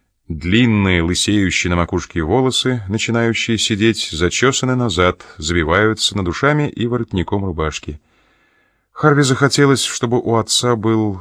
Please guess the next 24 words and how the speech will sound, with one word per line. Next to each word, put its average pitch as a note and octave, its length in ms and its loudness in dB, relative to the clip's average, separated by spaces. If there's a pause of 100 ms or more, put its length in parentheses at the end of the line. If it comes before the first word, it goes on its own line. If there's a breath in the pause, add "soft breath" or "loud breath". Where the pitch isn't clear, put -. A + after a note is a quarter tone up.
(120)
не B2+ 260 0
такой A#2+ 540 4
напыщенный E2 960 -2
вид. D2+ 360 -8 (1600)
Отец - 380 0
остановился G2+ 800 0
в E2+ 80 2
изножье E2 360 0
кровати. D#2+ 580 -4 (800)
«Сейчас?» - 880 -2 (720)
в C#2 120 -8
его D#2 300 -2
лице B2 360 0
было A#2 280 0
больше E2+ 540 0
тепла, E2+ 600 -4 (140)
чем E2 340 -2
обычно. D#2 540 -6 (1160)
«Ну, E2 380 -2 (760)
как G2+ 240 -2
ты B2 80 -4
себя A#2+ 260 0
чувствуешь, A2+ 500 -2
старик?» E2+ 400 -4